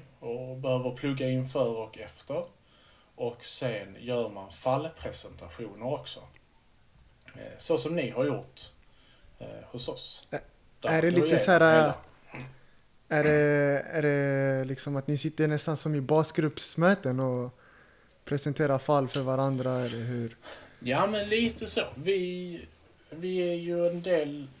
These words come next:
Speaker 1: så vi är två S T i roll och prototyk på Malmö universitet. Så vi tillsammans med vår då kliniska handledare som är specialist, eh, vi träffas en gång i veckan och, eh, diskuterar våra fall.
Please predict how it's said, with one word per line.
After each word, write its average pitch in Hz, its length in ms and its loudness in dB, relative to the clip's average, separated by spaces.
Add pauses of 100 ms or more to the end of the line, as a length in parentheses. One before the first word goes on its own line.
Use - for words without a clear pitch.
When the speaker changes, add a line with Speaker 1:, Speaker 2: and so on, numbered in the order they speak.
Speaker 1:
så - 140 -12
vi 170 180 -2
är 165 60 -2
två 165 300 2
S 156 220 -2
T 147 120 -4 (120)
i 123 260 -8
roll 123 300 0
och - 80 -14
prototyk 131 520 -8 (160)
på 104 300 -12
Malmö 110 280 -8
universitet. 110 760 -6 (360)
Så - 500 -6
vi 139 400 -2
tillsammans 135 560 -2
med 131 160 0
vår 117 240 0
då 104 200 -6
kliniska 120 540 -10
handledare 143 600 -6
som 113 240 -10
är 95 180 -10
specialist, - 840 -10 (580)
eh, - 60 -12 (340)
vi 123 580 -4 (420)
träffas 156 520 0
en 131 180 0
gång 104 420 -6 (100)
i 104 200 -14
veckan 110 680 -4
och, - 460 -16
eh, 98 360 -16
diskuterar 120 600 -4
våra 120 260 -2
fall. 135 220 -4